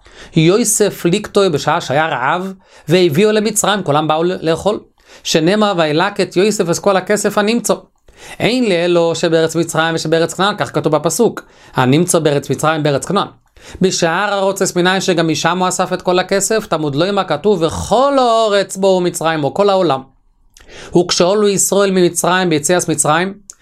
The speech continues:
העלו עמהם את כל האוצרות האלו, שנאמר, וינצלו את מצרים. רב אסו, מה הכוונה וינצלו? עשו את מצרים כמצודה זו שאין בו דוגון.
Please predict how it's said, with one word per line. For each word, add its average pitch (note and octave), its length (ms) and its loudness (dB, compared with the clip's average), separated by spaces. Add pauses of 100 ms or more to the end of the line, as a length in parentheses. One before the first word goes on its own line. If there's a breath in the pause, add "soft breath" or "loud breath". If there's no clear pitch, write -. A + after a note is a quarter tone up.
(220 loud breath)
העלו E3 420 4
עמהם G3+ 480 2 (160)
את - 80 -12
כל F#3 180 2
האוצרות F#3+ 500 0
האלו, E3+ 280 2
שנאמר, F3 560 2 (380 soft breath)
וינצלו E3+ 1300 0
את E3+ 260 0
מצרים. D3+ 420 -2 (640 loud breath)
רב D#3+ 180 2
אסו, F#3+ 380 2
מה E3+ 160 2
הכוונה F3 380 0
וינצלו? D#3+ 680 -2 (300 loud breath)
עשו E3 520 0
את G#3 100 -10
מצרים G3+ 400 -2
כמצודה F#3 720 0
זו G3+ 240 0
שאין G3+ 260 0
בו F#3 80 2
דוגון. C3 340 0